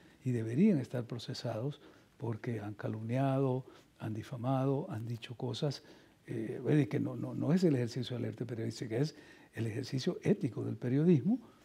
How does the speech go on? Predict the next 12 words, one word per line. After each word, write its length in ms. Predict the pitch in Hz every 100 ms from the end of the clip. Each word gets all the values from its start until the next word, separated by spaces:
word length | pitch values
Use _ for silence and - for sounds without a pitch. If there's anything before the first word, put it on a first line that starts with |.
| _ - 113
no 120 | 113
solo 260 | 117 120
contra 240 | 123 120 127
el 40 |
presidente, 720 | 123 117 131 113 131 139 135
ministro, 520 | 117 113 135 147 - 127
contra 380 | 120 107 120
mí, 160 | 123 143 123
contra 260 | 135 -
mí 140 | 147 233
misma 240 | 180 151
persona. 440 | 131 127 233 135